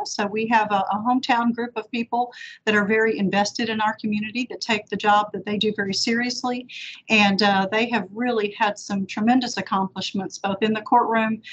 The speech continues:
in jury trials, but also in disposing of, of, uh, thousands of cases, actually. I think the last time we looked at the numbers, our team, uh, in the first term had, had worked through about ten thousand cases, both felony and misdemeanors. And so personally, my,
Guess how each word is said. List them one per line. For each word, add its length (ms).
in 200
jury 240
trials, 460
but 140
also 380
in 100
disposing 640
of, 160
of, 240
uh, 100
thousands 480
of 80
cases, 400
actually. 380
I 80
think 200
the 80
last 280
time 180
we 80
looked 220
at 80
the 80
numbers, 500
our 120
team, 420
uh, 380
in 120
the 120
first 280
term 260
had, 360
had 180
worked 260
through 120
about 200
ten 160
thousand 360
cases, 400
both 180
felony 320
and 80
misdemeanors. 600
And 240
so 400
personally, 760
my, 220